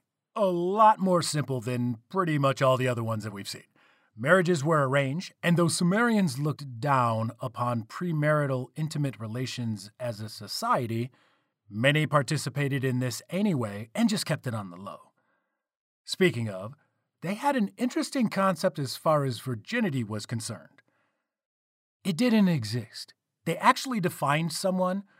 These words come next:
by the number of intimate acts they had not performed prior to marriage. So,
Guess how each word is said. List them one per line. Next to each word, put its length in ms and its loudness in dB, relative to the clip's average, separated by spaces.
by 120 4
the 120 0
number 320 4
of 180 0
intimate 400 0
acts 320 2
they 220 -4
had 260 -6
not 560 2
performed 560 -4
prior 320 -2
to 120 -14
marriage. 460 -12
So, 640 -2